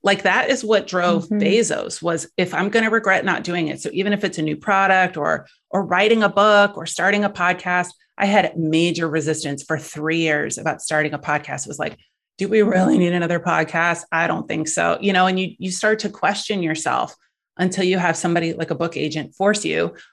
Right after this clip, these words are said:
Speaker 1: uh, or a coach, and then you do
Speaker 2: A
Speaker 1: it.
Speaker 2: hand
Speaker 1: And
Speaker 2: on the back, right?
Speaker 1: Right. So that's that thing. But
Speaker 2: Yeah.
Speaker 1: spirit, and to your point, um, astrology, and Amy gave me an amazing book,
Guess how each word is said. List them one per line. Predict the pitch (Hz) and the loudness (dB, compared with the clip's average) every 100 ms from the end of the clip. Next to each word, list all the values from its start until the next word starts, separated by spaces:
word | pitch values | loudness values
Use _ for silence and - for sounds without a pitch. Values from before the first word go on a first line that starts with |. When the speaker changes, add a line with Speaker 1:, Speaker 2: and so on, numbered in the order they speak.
| _ | _
Speaker 1:
uh, | 180 175 165 160 | 0 2 4 2
or | 165 165 | 2 0
a | |
coach, | 165 196 180 185 | 4 4 4 2
and | - | -2
then | 165 156 | -2 -2
you | 139 | 0
do | 214 214 | 2 4
Speaker 2:
A | |
Speaker 1:
it. | 208 | 6
Speaker 2:
hand | 214 220 | 6 6
Speaker 1:
And | 226 | 6
Speaker 2:
on | 233 | 6
the | |
back, | 233 302 302 - - | 4 4 2 0 -4
right? | 175 208 349 - _ _ - 170 | -2 -2 -4 -12 _ _ -16 0
Speaker 1:
Right. | 190 160 - - | 2 2 -2 -10
So | - - 190 185 180 | -4 4 6 6 2
that's | 180 196 220 | 0 0 0
that | - 175 - - | 0 0 -2 -2
thing. | 196 180 151 143 | 0 2 0 0
But | 165 165 | 0 0
Speaker 2:
Yeah. | - _ _ _ _ | -2 _ _ _ _
Speaker 1:
spirit, | - 196 185 226 302 277 190 185 | -2 -2 0 2 4 4 4 2
and | 196 190 | 0 -4
to | - | -4
your | 175 | -4
point, | - 214 208 185 156 - | -4 -4 0 0 -2 -4
um, | 180 175 160 151 - | 0 2 2 0 -4
astrology, | 170 - 220 220 214 190 156 156 156 147 - | -6 -2 0 4 4 2 0 -4 -2 -4 -4
and | 175 170 165 156 160 - _ _ _ | -2 0 0 -2 -6 -12 _ _ _
Amy | 190 190 | -2 0
gave | 185 175 165 | 2 0 0
me | 160 160 | -2 -2
an | 175 | 0
amazing | 165 165 170 170 180 175 160 | 0 2 2 2 2 0 -2
book, | 156 160 151 - | 0 0 0 -4